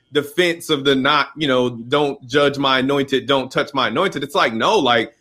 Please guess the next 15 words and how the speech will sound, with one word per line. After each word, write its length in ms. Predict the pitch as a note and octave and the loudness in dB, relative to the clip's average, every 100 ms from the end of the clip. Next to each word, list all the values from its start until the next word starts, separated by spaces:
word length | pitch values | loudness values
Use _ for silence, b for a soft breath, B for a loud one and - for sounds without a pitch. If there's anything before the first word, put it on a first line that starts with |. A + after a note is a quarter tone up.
| _ _ | _ _
these 240 | D#3 F#3+ - | -2 -2 -2
people 280 | F3 D3+ | -4 0
are 140 | C#3 C3+ | 0 2
operating 480 | C#3+ C#3 C#3+ C#3 B2+ | 0 2 2 2 0
in 60 | |
a 80 | B2 | -4
clearly 580 | - D3+ D3 C3+ A#2+ - _ _ - | -2 0 2 0 -2 -6 _ _ -2
fleshly 420 | E3+ E3 D#3 B2 | 0 0 -2 -2
manner 320 | C#3 A3 F3+ | 0 2 2
because, 480 | C#3 C#3 D3 C3 B2 | -2 0 2 2 -2
you 100 | F3+ | -2
know, 120 | F3+ D#3 | 0 2
but 160 | F3 | 2
it's 140 | E3+ F#3+ | 2 0
like 180 | E3+ | -2